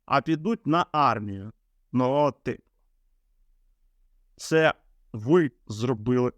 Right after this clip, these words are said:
разом. Я маю на увазі влада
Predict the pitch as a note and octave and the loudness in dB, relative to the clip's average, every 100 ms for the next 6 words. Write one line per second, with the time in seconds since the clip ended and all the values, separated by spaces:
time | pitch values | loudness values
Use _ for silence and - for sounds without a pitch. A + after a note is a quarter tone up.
0 | _ G#2+ B2 A#2 G2+ G#2+ - _ _ _ | _ -2 2 0 -2 -16 -18 _ _ _
1 | _ _ _ _ _ _ _ _ - _ | _ _ _ _ _ _ _ _ -20 _
2 | _ _ F3+ F#3 F3 D#3 C3+ B2 C3 B2+ | _ _ 2 2 4 2 2 0 -2 -2
3 | C3 C3 A2 A2 G#2 _ B2 A2+ C3+ A#2 | 0 0 -2 -12 -16 _ -12 -4 -2 -2
4 | G#2 A2 | -4 -16